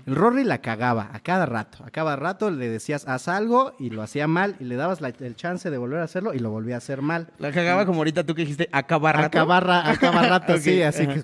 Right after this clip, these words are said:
Speaker 1: pues, es estúpido, como
Speaker 2: Ay,
Speaker 1: uno.
Speaker 2: pues, pi-, piénsalo, ¿eh?
Speaker 1: Entonces, Rory, vente pa' acá.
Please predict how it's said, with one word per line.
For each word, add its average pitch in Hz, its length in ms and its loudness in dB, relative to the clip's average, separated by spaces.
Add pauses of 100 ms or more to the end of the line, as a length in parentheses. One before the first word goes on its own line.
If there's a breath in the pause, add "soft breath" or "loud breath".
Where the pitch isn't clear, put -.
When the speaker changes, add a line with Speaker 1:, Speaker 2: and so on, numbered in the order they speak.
(160)
Speaker 1:
pues, - 180 -10
es 165 140 -4
estúpido, 202 460 -4
como 135 100 -6
Speaker 2:
Ay, 160 220 2
Speaker 1:
uno. 147 120 0
Speaker 2:
pues, 117 120 -4
pi-, 117 80 -6
piénsalo, 131 680 -2
¿eh? 165 180 0
Speaker 1:
Entonces, 185 540 -2
Rory, 202 320 2
vente 175 200 0
pa' - 80 -6
acá. - 180 -6